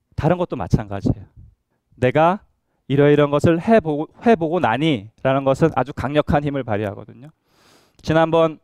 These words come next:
벙커 특강을 들으신 분들은 아시겠지만 거기서 제가 어떤 말씀을 드렸냐 하면 환경 작가가 어떻게 태어나는가, 환경 에세이스트가 어떻게 태어나는가에 대해서 말씀을 드리면서 이런 사례를 들었습니다.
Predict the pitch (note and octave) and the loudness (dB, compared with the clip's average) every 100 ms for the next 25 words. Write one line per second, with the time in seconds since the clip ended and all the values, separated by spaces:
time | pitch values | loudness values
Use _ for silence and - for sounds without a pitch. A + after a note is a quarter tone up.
0 | - B2+ B2 C#3+ C#3 - - D3 C#3 C3+ | -14 -10 -2 0 0 -2 -4 0 2 2
1 | C#3 D#3 F3+ F3+ - D3 D3+ F3 D3 C#3 | 2 0 0 -4 -4 0 2 0 -2 -4
2 | B2+ A#2 E3 G3+ - A#2+ A2 B2 - B2 | -2 -2 -4 -10 -4 0 0 0 -2 -2
3 | C#3 A2 - B2 B2+ B2 G2+ C3 B2 A2 | -4 -4 -6 -4 0 0 0 -2 -2 -2
4 | B2+ B2 A2+ A2 G#2+ A2 G#2 C#3+ F#2 F2 | -2 -6 -8 -8 -6 -6 -6 -6 -8 -12
5 | _ _ - A#3+ A#3 A3 G#3 F3 C#3+ D#3 | _ _ -6 -2 2 2 2 2 2 2
6 | D3 D#3+ A#2+ C3 C#3+ C#3+ B2 A2 G2+ F#2+ | 2 2 0 -4 -2 0 0 -2 -6 -8
7 | - - G#3 F#3+ F#3+ D#3 B2 - D#3 - | -10 -4 -2 2 2 2 0 2 2 2
8 | - D3 D#3 A#2+ E2+ _ _ _ - C3 | 0 2 2 2 -4 _ _ _ -4 0
9 | F3 F3+ F#3+ F3 D#3+ D3 C#3 G#2 A2 C3+ | 2 2 2 2 0 2 2 2 2 2
10 | C3+ C3 A2+ - C#3+ C3+ C3+ B2+ A2+ C#3 | 2 2 0 0 -2 -2 -4 -4 -2 2
11 | E3 D#3+ C#3+ D3 C#3 B2+ A#2+ A2+ G#2+ A2+ | 2 2 -2 0 2 2 2 -4 -6 -8
12 | A#2 C#3 F#2+ | -2 0 -2